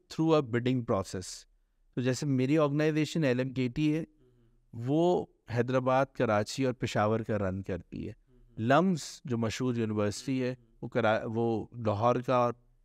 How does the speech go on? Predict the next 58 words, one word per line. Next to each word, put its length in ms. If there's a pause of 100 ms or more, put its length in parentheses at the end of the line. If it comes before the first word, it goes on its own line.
(140)
क्वेटा 300
का 120
रन 240
करती 440
है। 80
इसी 180
तरह, 340 (480)
अ, 240
जैज़ 580
जो 160
है 240 (160)
वो 60
इस 180
वक्त 160
इस्लामाबाद 500
का 140
कर 160
रही 100
है, 60
इस्लामाबाद 560
की 100
एक 100
नई 240
बिड 260
भी 180
आ 120
रही 220
है। 140 (600)
अ, 60
तो 200
वो 240
कोई 240
नई 200
ऑर्गेनाइजेशन 600
हो 80
या 120
शायद 240
जैज़ 340
ही 60
हो, 220 (200)
वो, 360 (180)
वो 240 (140)
बिड 140
के 140
रिजल्ट 460
पे 60
होगा। 280 (360)
तो 80
इंपॉर्टेंट 400
ये 120
है 80
कि 120
एक 140
कम्पिटिटिव 720
बिड-, 440
बिडिंग 340
प्रोसेस 560
है 140